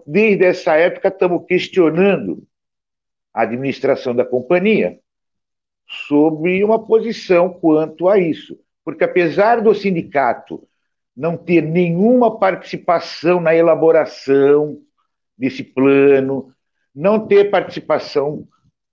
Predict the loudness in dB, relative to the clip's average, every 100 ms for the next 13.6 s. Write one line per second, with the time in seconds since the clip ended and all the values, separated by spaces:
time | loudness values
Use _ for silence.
0 | _ -4 -2 0 -2 0 2 2 0 0
1 | 0 -2 -2 -4 -6 -14 -4 2 4 2
2 | -2 -14 _ _ _ -4 -2 -2 -6 _
3 | _ _ -4 0 2 4 4 4 4 2
4 | -2 -10 _ _ _ _ _ -6 -2 0
5 | 0 2 4 2 0 -6 -2 0 2 0
6 | 0 -6 _ _ _ -2 0 2 2 2
7 | 2 0 0 -2 0 0 -2 -2 -2 0
8 | 0 2 2 0 0 -2 -2 -4 -20 _
9 | _ _ -8 -2 -2 2 0 2 2 2
10 | 0 -6 -10 -8 -6 0 4 4 2 0
11 | -2 -4 _ _ _ -4 -4 -4 _ _
12 | -2 0 2 2 0 0 0 0 0 0
13 | 0 2 2 2 0 -4